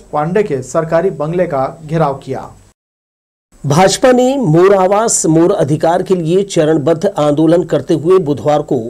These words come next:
Speaker 2: विधानसभा स्तर पर प्रदर्शन किया। प्रदेश में गरीब हितग्राहियों की उपेक्षा का कांग्रेस सरकार पर आरोप लगाते हुए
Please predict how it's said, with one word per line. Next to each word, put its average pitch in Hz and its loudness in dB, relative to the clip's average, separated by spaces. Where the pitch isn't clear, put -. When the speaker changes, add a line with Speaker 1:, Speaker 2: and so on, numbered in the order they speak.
Speaker 2:
विधानसभा 160 0
स्तर 165 -2
पर 156 -2
प्रदर्शन 143 -4
किया। 113 -12
प्रदेश 196 2
में 220 2
गरीब 180 0
हितग्राहियों 151 0
की 196 -4
उपेक्षा 170 -2
का 151 0
कांग्रेस 160 -2
सरकार 165 0
पर 175 -2
आरोप 147 0
लगाते 139 -2
हुए 127 -4